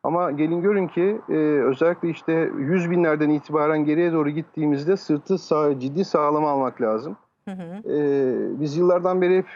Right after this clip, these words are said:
Speaker 1: işte kendi başarı sınırınızdan yüzde yüz geriye kadar gidin. Yani atıyorum işte yüz birinciyseniz iki yüz bine kadar geri gidin diye söylerdik. Bir yandan da arkadan arkadan düşündük ya acaba çok mu emniyet payı bırakıyoruz diye. Ama inanın bu sene özellikle, e, sözelde,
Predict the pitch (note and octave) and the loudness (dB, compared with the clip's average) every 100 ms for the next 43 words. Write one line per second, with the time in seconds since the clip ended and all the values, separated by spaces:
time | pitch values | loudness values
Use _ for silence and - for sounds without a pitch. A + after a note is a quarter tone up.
0 | - - E3+ E3 A2 C#3 D3 D#3 F3 E3 | -20 -4 0 2 0 -2 0 0 2 0
1 | D#3+ F3 - D#3+ D#3 E3 D#3+ E3 D3+ E3 | 0 -4 -2 -2 0 2 2 0 0 0
2 | F3+ D3+ B2+ C#3+ F3 F3 D3+ D3+ D3 C3+ | 0 -2 0 4 4 4 2 2 2 0
3 | B2+ B2 C3+ C3 C3 - D#3+ C3+ B2+ - | 2 2 2 2 -2 -2 0 0 -2 -2
4 | C#3 C#3+ F3 D3+ D3+ D3+ F#3 F3+ D3+ C#3 | -2 0 0 2 2 2 0 2 2 2
5 | C#3 F#3 D#3 D3+ D3+ D3+ D3+ C#3 D3+ D3+ | 0 0 2 2 2 2 2 2 0 2
6 | C#3 C3 B2+ - B2 B2 F3 - _ _ | 2 4 2 2 2 2 0 -6 _ _
7 | _ _ - F3+ F3+ F#3+ F#3+ F3+ E3+ F3+ | _ _ 0 2 4 2 2 2 2 0
8 | F3 E3 F3 E3+ D#3 E3+ D3+ D#3 D3 D#3 | 0 0 0 0 -4 -8 -2 0 0 0
9 | D#3+ - G#3+ G3 E3 D3 C#3 C3 - C3+ | -2 0 -4 -2 -2 0 0 -2 -2 -2
10 | C3 B2 C3+ C3 B2 C3 F3 G3 _ _ | -2 -4 -4 -6 -6 -4 -4 -6 _ _
11 | - D3 E3 F3+ F3+ F3 F3 - D#3+ F3 | -6 -2 0 2 2 2 0 0 0 0
12 | F#3+ - C3+ D3+ F#3 G#3 - F3 G#3+ - | -2 -4 -2 2 0 -2 -2 0 0 -2
13 | D#3 D3+ C#3+ C#3+ C#3 - C#3 D3+ C#3+ C#3 | 0 2 2 2 0 0 2 2 4 2
14 | F3+ | 2